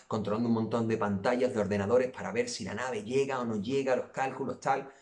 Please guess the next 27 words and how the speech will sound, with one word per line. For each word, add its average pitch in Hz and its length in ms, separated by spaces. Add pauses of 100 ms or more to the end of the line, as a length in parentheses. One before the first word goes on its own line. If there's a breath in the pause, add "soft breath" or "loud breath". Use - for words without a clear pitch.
(140)
Sí, - 240
pero 95 480 (280)
¿quién 143 220
había 110 240
detrás 98 540 (160)
de 104 120
todos 98 240
esos 98 220
cálculos? - 460 (240)
Las 113 200
famosas 113 360
computadoras, 120 1040
que 117 180
eran 165 180
en 156 80
su 160 140
mayoría 139 340
mujeres, 143 680 (220)
y 120 80
realizaban 127 420
los 104 200
cálculos 156 480
precisos 170 800 (420 loud breath)
para 113 340
que 117 520 (100)
todo 131 240
fuese 143 680